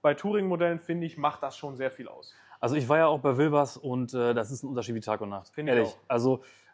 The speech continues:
Speaker 2: meine Roadlight, die fühlt sich jetzt, unge-, weiß nicht, ungelogen fünfzig Kilo leichter an oder so.
Speaker 1: Ja.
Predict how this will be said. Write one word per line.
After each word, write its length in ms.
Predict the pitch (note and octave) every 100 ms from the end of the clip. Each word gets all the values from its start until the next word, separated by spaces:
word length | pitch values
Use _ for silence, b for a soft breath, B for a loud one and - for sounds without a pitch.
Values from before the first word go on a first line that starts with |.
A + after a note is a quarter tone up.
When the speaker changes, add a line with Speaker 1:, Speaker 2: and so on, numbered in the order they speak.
| _
Speaker 2:
meine 200 | C#3 C3
Roadlight, 440 | B2 D#3+ D3+ C#3+
die 60 | C3+
fühlt 200 | - C#3
sich 320 | C#3 B2+ - -
jetzt, 180 | B2 -
unge-, 380 | C3 A#2 A#2+ - -
weiß 200 | A#2+ B2+
nicht, 180 | A2 B2
ungelogen 300 | C#3+ C3+ B2
fünfzig 580 | - - D#3+ - C3+
Kilo 140 | - C#3+
leichter 340 | A#2+ D#3 E3
an 80 | F#3
oder 140 | F#3 F#3
so. 120 |
Speaker 1:
Ja. 100 | G#3+